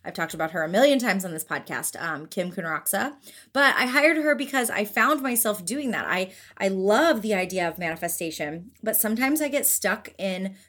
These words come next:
the future and I'm so excited for the future and things to come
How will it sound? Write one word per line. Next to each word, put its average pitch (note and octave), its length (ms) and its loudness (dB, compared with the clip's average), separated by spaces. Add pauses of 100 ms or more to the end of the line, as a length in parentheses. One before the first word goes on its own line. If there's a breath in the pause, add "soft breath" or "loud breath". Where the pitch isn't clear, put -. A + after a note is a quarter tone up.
the A3+ 80 0
future B3 600 -2
and B2+ 180 0
I'm F#3 140 -2
so A#3 440 4
excited A3 500 6
for A#3 100 0
the A#3 100 4
future A3+ 540 0 (280 loud breath)
and A3+ 200 4
things A3+ 300 4
to B3+ 100 2
come G#3+ 480 2